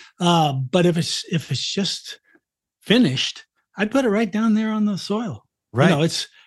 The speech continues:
Speaker 1: it's got, it's got, in theory, the bacteria, uh, that, that the plant needs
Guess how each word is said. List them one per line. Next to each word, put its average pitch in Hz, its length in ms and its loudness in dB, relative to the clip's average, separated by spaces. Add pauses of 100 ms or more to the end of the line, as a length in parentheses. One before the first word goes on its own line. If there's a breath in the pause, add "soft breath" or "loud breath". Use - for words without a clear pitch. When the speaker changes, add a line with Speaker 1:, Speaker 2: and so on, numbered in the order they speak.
(100 soft breath)
Speaker 1:
it's 180 160 2
got, 214 300 0
it's 190 200 -2
got, 226 360 -2
in 196 220 4
theory, 220 480 2
the 175 140 -2
bacteria, 214 920 0 (360 soft breath)
uh, 165 460 0
that, 156 340 0
that 165 180 0
the 147 80 -2
plant 175 360 0
needs 220 600 2